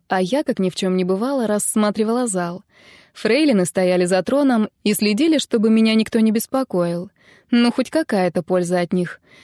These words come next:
Кстати, те, кто не попал в пятёрку счастливец, прожигали последних ненавидящими взглядами. Надеюсь, войну я не развязала. С виду всё было спокойно,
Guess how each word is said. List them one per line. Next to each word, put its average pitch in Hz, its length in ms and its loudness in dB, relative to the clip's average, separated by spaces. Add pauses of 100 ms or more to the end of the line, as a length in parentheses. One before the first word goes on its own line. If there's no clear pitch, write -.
(160)
Кстати, 190 680 -2
те, 190 180 -2
кто - 140 -2
не 196 120 0
попал 190 300 0
в - 100 -6
пятёрку 190 400 0
счастливец, 254 760 -2 (120)
прожигали 214 560 0
последних 214 600 -2
ненавидящими 220 720 2
взглядами. 175 680 -6 (500)
Надеюсь, 226 600 0
войну 226 340 4
я 226 160 4
не 226 100 4
развязала. 196 720 -2 (140)
С - 140 -6
виду 254 300 0
всё 180 220 -4
было 180 180 0
спокойно, 226 720 0